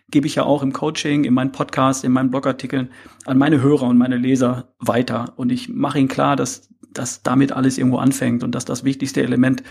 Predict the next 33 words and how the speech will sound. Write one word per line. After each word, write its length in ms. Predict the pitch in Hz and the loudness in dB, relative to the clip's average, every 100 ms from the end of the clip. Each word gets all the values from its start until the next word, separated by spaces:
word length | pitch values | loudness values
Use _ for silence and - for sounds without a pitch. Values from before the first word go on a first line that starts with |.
| - - _ | -20 -20 _
ein 180 | - 127 | 0 0
Ziel 200 | - 143 | 2 -2
ist, 160 | 139 139 | -2 -4
das 140 | 123 | -4
wirklich 240 | 127 131 135 | -4 -6 -6
begeistert. 480 | 127 127 131 120 | -4 -4 -4 0
Und 80 | 120 | 0
das 120 | 127 | 2
höre 140 | 143 143 | 0 0
ich 160 | 131 | -2
aus 100 | 123 | -4
deinen 200 | - 127 | 2 2
Podcasts 500 | 123 156 - 143 - | 2 -2 0 -2 -2
raus, 280 | 139 135 139 | 0 2 0
das 180 | 127 - | -6 -6
höre 140 | 127 | -4
ich 100 | 123 | -4
aus 80 | 123 | -4
deinen, 420 | 131 123 123 127 | 0 4 4 4
äh, 80 | - | 0
lese 240 | 127 131 127 | 0 0 0
ich 60 | |
aus 140 | 120 - | -6 -2
deinen 180 | 123 | -2
Blogartikeln. 600 | 123 135 135 143 139 131 - - - - - | 0 -4 -4 -4 -4 -6 -8 -20 -20 -16 -2
Und 120 | 131 | 2
deswegen 300 | 135 139 135 | 2 4 2
finde 200 | 135 139 | 2 0
ich 40 | |
es 40 | 135 | -2
so 60 | |
super 260 | 123 135 135 | -4 -4 -4
spannend, 400 | - 127 135 | -4 0 0